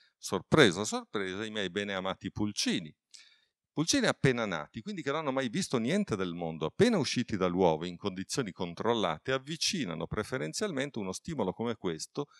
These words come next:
piuttosto che uno stimolo come questo, oppure uno stimolo come questo, oppure uno stimolo come questo in cui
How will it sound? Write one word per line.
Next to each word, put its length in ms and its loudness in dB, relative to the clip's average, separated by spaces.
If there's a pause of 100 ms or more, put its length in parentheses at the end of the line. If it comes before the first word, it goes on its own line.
(140)
piuttosto 540 0
che 80 -6
uno 160 -2
stimolo 420 -2
come 220 -4
questo, 540 -6 (480)
oppure 640 0 (760)
uno 160 -4
stimolo 440 -2
come 260 -4
questo, 720 -2 (960)
oppure 320 -6
uno 180 -6
stimolo 400 -6
come 240 -4
questo 460 -6
in 160 -4
cui 280 -2